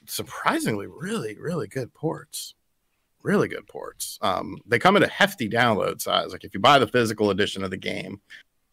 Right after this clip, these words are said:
um, with the BioShock collection, it has a portion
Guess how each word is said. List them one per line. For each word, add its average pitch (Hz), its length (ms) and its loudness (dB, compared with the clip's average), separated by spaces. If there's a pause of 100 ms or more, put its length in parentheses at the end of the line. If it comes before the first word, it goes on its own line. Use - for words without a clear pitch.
(120)
um, 101 360 2
with 104 120 -6
the 101 80 -10
BioShock 139 540 6
collection, 101 680 4 (200)
it - 60 -2
has 120 220 4
a 104 140 2
portion - 800 2